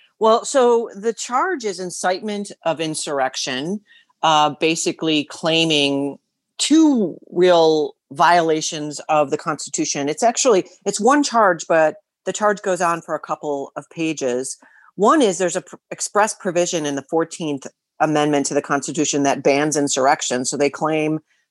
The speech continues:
that he, by encouraging what happened, the carnage, frankly, that happened on January sixth, he violated that. And then there's also, uh, the Take Care Clause of Article two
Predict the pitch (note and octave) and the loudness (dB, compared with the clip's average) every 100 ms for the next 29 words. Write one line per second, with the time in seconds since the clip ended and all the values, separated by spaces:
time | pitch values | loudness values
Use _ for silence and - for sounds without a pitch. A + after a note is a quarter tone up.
0 | - D#3 C#3+ - - F3+ F3 E3 E3 D#3 | 0 2 2 -4 -6 -2 0 0 0 0
1 | D3 C#3+ C#3+ C#3+ C#3+ D3 D3 - _ _ | 2 4 2 2 -2 -6 -10 -14 _ _
2 | - D#3 - G#3 G#3+ D#3 C#3+ C#3 C3+ C3+ | -14 -10 0 2 2 0 -4 -4 -6 -6
3 | B2 D3 D3+ E3+ - C#3 C3+ C#3 C#3+ - | -4 -4 0 -2 -2 -6 -6 -8 -10 -14
4 | D3 - E3+ D3+ C3 C#3+ B2+ D3 C3+ C#3 | -8 0 0 0 -2 -6 -2 0 0 0
5 | D3 C#3+ C#3+ C3+ C#3+ C#3 C#3 - E3 D3 | -2 -2 -4 -4 -4 -4 -4 -4 -4 0
6 | D3 D3 C#3+ C#3 D3 B3+ G#3+ - _ - | 2 4 4 0 2 2 2 -2 _ -20
7 | - A3+ A#3 A3+ A3 C#4+ - A3 F#3 F3 | -6 -2 0 0 2 0 -2 -4 -2 -2
8 | E3+ E3+ E3+ - - E3 D3+ D3 D3 D3 | -4 -8 -12 -12 -8 -6 -2 -2 -2 -4
9 | C#3+ _ _ _ E3 D#3 D#3 - F#3+ - | -8 _ _ _ -10 -8 -8 -8 -8 -8
10 | G#3+ A3 - E3 D3 D3 D3 C3+ D3 - | -6 -6 -2 2 2 2 -2 -6 -6 -12
11 | C#3+ - A3 D3+ C3+ | -12 -6 -4 -2 -4